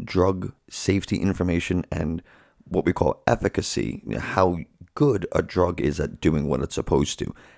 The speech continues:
And we get this information through, um,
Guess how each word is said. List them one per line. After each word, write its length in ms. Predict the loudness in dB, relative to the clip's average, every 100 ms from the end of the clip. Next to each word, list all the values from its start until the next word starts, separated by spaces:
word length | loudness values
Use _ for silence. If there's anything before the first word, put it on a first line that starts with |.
| _ -6
And 160 | -2
we 60 | 0
get 220 | 0 -2
this 160 | -4 -2
information 680 | -4 -4 -4 -4 -4 -4 -10 -20 _ _ -10
through, 560 | -2 2 2 2 -2 -4
um, 460 | -2 -2 -2 -6